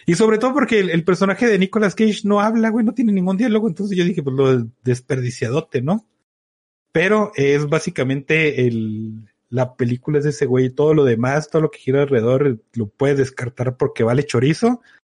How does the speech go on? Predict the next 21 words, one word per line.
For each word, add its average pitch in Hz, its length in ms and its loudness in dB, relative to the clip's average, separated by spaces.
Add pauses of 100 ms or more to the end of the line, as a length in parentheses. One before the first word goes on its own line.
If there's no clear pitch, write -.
(440)
Y 117 140 4
a 120 80 2
mí 151 140 2
si 170 80 0
me 135 80 4
hubieran 147 260 2
puesto 151 300 0
la 117 140 0
u-, 120 240 -2
una 156 280 0
hora 143 220 0
cuarenta 120 440 -2
con 101 220 -12
puro 147 200 -2
Nicolas 139 380 -4
Cage, - 320 -4
bueno, 214 200 0
creo 226 180 -4
que - 80 -2
dura 160 160 2
menos. 147 400 -4